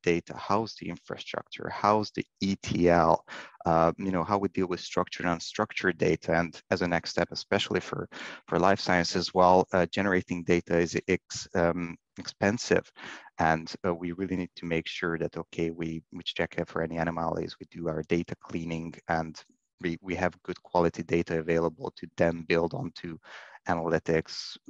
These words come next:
simple machine learning algorithms, and ultimately any decision support systems, such as A Is. Now, this is a poster from, um, this year's Society of Toxicology meeting that, uh,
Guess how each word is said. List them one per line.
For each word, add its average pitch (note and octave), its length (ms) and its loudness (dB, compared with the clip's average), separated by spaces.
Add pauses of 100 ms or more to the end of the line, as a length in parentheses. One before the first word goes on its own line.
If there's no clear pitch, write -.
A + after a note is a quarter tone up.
simple F2 320 -6
machine E2 320 -4
learning E2 260 -6
algorithms, D#2+ 600 -4
and D#2+ 240 -14
ultimately E2 580 -4 (400)
any E2+ 140 -2
decision E2+ 400 -4
support - 440 -12
systems, - 680 -10 (240)
such - 160 -18
as - 240 -16
A - 260 -8
Is. - 180 -18 (2000)
Now, A#2 320 4 (160)
this D#3 160 2
is E3 60 0
a D3+ 60 2
poster A2+ 540 -2
from, F#2+ 600 0
um, F#2+ 400 4
this G#2 220 -2
year's F#2+ 180 -4
Society F#2 420 0
of E2+ 100 -4
Toxicology F#2+ 640 0
meeting E2+ 500 -6
that, E2 220 2 (240)
uh, E2 240 4